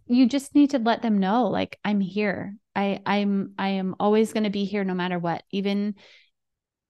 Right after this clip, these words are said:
if it, it takes time, right? I'm always gonna be here no matter what." Because one of the things I know I can speak for myself is I was embarrassed.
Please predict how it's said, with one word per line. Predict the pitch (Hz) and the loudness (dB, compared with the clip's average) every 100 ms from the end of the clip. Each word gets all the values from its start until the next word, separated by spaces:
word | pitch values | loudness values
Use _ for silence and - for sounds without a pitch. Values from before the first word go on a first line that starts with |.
| _ - | _ -6
if | 202 | -2
it, | 202 - - | -2 -6 -14
it | - - | -14 -8
takes | 208 190 - - | -4 -4 -4 -16
time, | - 202 156 135 | -4 -2 -2 -4
right? | 151 180 214 - | -2 0 0 0
I'm | 196 - | -4 0
always | 214 220 208 | 4 6 4
gonna | 208 196 | 0 -2
be | 190 190 | -2 -2
here | 196 | -2
no | 190 | -2
matter | 180 180 | -2 -2
what." | 170 160 - | -2 -4 -6
Because | - 202 202 196 | -8 -6 -4 -2
one | 233 | 0
of | 254 | 0
the | 226 | -2
things | 208 196 185 | -2 -2 -2
I | |
know | 185 185 | -2 0
I | 180 202 | 0 0
can | 196 | -4
speak | - 185 - | -6 -6 -6
for | 180 | -4
myself | 170 - 214 185 175 - | -4 2 4 4 2 0
is | 180 175 - | 0 0 0
I | |
was | 220 226 | 2 2
embarrassed. | 185 160 240 - - - | 0 0 -4 -4 -12 -16